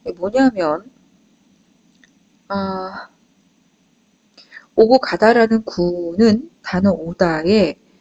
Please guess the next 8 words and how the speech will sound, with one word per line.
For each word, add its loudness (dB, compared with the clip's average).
어간 2
오에 2
연결음이 -4
고와 -2
결합하여 -2
가다와 -2
이어진 -2
것이다. -2